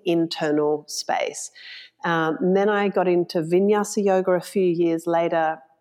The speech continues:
and that started to invite me into places which were more spacious, and I was more comfortable in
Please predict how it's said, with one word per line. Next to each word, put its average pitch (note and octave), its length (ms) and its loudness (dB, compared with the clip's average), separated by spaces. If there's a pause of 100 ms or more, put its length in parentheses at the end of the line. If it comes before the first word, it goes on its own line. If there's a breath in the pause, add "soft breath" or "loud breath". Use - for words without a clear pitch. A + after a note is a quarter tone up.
(140)
and G#3 140 2
that A#3 260 -2
started A#3+ 840 -2 (120)
to G#3+ 500 2 (380 loud breath)
invite F#3 500 2
me F3+ 140 4
into F3 220 0
places D#3+ 800 -2
which - 420 -2
were F3 140 2
more D#3+ 260 2
spacious, F3+ 960 -2
and E3 480 0
I E3 120 2
was E3+ 160 -2
more F3 220 0
comfortable F3+ 720 -2
in D#3+ 500 0